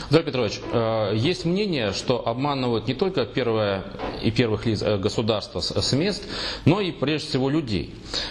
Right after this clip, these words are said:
Допустим, замалчивается реальная, э, радиационная обстановка повсеместно.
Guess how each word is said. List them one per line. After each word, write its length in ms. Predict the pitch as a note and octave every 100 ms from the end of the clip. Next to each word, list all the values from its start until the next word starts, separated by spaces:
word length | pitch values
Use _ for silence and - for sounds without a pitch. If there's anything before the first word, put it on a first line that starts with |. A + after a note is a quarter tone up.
| -
Допустим, 400 | G#2+ D#3+ E3 D3
замалчивается 640 | C3 E3+ G#3 - C3+ A2 A#2+
реальная, 840 | D#3 D#3+ C#3+ B2 A2 G2+ E2+ -
э, 460 | A2 G#2+ G#2 G2+ G2+
радиационная 600 | C#3 D3+ D3 C3 G#2+ F#2+
обстановка 600 | F#2 - A2+ G#2+ F#2 -
повсеместно. 720 | F2 B2 - E3 B2 E2 -